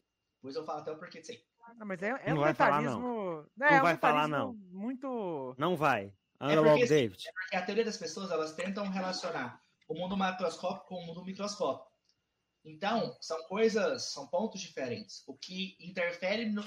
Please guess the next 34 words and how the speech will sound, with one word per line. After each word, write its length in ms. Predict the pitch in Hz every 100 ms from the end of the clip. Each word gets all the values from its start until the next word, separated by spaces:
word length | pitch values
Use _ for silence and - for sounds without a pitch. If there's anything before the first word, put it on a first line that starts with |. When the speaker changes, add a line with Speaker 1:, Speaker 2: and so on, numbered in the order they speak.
| -
Speaker 1:
em 160 | 180
nós 360 | 165 156 139 -
no 80 | 151
tamanho 560 | 147 147 135 123 117 - _ -
macroscópico, 760 | 147 147 135 - 196 202 - _ _ _
no 80 | 151
microscópico 500 | 165 165 165 240 -
é 20 |
diferente. 520 | 151 185 147 120 - - _ _ _ _
Os 80 | 117
átomos 280 | 139 160 143
se 60 | -
comportam 340 | 131 139 135
de 80 | 127
maneira 240 | 117 117
bem 120 | 110
diferente. 500 | 160 - 107 - - _ _ _ _ _ _ _ -
Então, 240 | 117 208
Dark, 300 | 185 196 208
quando 140 | 196 196
ele 80 | 226
coloca 360 | 233 190 180
essa 220 | 156 - -
tese, 480 | 165 202 151 123 _ _ _
ele 160 | 147 147
vê 120 | 160
que 140 | 160 185
você 240 | 131 151 165
ramifica 560 | 180 175 - 220 220
o 20 | 226
universo 480 | 214 165 160 175 -
trocando 320 | 180 185 185
apenas 380 | 180 160 180 175
uma 300 | 185 226